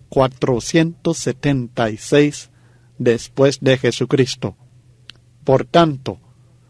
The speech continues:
si se trata de la destrucción de Roma como perseguidor de la iglesia, la fecha más moderna que pudiéramos fijar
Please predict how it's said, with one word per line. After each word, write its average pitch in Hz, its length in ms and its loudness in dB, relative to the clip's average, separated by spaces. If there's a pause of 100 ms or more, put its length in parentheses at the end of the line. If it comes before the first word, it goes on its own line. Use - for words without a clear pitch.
(280)
si - 180 -4
se 127 160 -2
trata 170 420 2
de 143 140 0
la 135 140 4
destrucción 151 960 0
de 135 160 4
Roma 143 420 2 (500)
como 139 300 2
perseguidor 131 800 0
de 143 140 2
la 139 160 4
iglesia, 123 500 -4 (640)
la 139 240 4
fecha 151 420 2
más 156 560 -2
moderna 170 640 2
que 139 220 0
pudiéramos 156 840 2
fijar 147 580 0